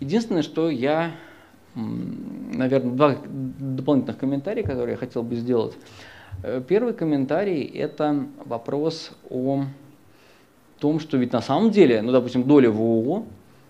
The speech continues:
э, могут быть проданы за десять тысяч рублей.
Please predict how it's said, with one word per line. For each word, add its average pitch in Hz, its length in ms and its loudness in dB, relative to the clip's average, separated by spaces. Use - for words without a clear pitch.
э, 82 240 -14
могут 131 500 4
быть 123 420 2
проданы 143 420 2
за 117 140 4
десять 131 260 -2
тысяч - 220 -4
рублей. 107 340 -4